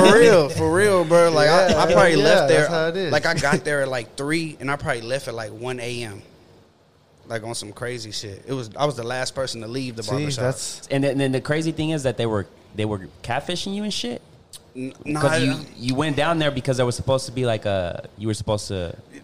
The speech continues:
Speaker 3: do some
Speaker 1: I was
Speaker 3: business?
Speaker 1: supposed to work with a different artist. And, uh, my homeboy paid a feature for a different artist. Turns out the person that he paid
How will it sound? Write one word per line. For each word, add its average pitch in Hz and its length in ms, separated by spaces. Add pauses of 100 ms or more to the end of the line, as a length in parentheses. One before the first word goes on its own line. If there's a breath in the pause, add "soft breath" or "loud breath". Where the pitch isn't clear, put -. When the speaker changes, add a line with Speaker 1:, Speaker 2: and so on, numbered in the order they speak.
(100)
Speaker 3:
do 110 60
some 131 100
Speaker 1:
I 165 40
was 175 120
Speaker 3:
business? 139 60
Speaker 1:
supposed 170 180
to 156 80
work 143 160
with 127 140
a 107 80
different 131 440
artist. 107 540 (880)
And, 123 300
uh, 123 320
my 123 140
homeboy 151 380
paid 131 200
a 117 40
feature 135 300
for 120 160
a 113 40
different 117 320
artist. 104 380 (460)
Turns 147 300
out 139 420
the 120 60
person 143 340
that 123 100
he 117 120
paid 131 440